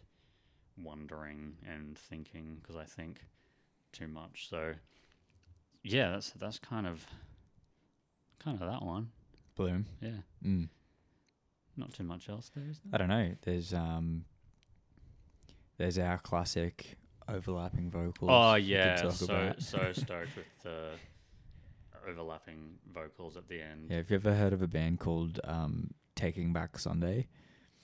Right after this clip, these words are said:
Speaker 1: Have I?
Speaker 2: Yes.
Speaker 1: Yeah, I have.
Speaker 2: <laughs>
Speaker 1: Yeah.
Speaker 2: Yeah, so they do lots of these, like, overlapping
Speaker 1: Oh,
Speaker 2: vocal
Speaker 1: okay, I
Speaker 2: things,
Speaker 1: didn't
Speaker 2: and,
Speaker 1: know
Speaker 2: um,
Speaker 1: that.
Speaker 2: yeah, so there's another band called, uh, Blink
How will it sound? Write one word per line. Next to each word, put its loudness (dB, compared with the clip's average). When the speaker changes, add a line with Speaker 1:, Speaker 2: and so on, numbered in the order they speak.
Speaker 1:
Have -10
I? -4
Speaker 2:
Yes. 2
Speaker 1:
Yeah, 6
I 12
have. 8
Speaker 2:
<laughs> -12
Speaker 1:
Yeah. -2
Speaker 2:
Yeah, 2
so 0
they 2
do 2
lots -2
of -6
these, -4
like, -4
overlapping 2
Speaker 1:
Oh, 0
Speaker 2:
vocal -2
Speaker 1:
okay, 0
I 2
Speaker 2:
things, 0
Speaker 1:
didn't -2
Speaker 2:
and, -
Speaker 1:
know -2
Speaker 2:
um, -4
Speaker 1:
that. -10
Speaker 2:
yeah, -4
so 0
there's 0
another -2
band 2
called, -2
uh, 0
Blink 4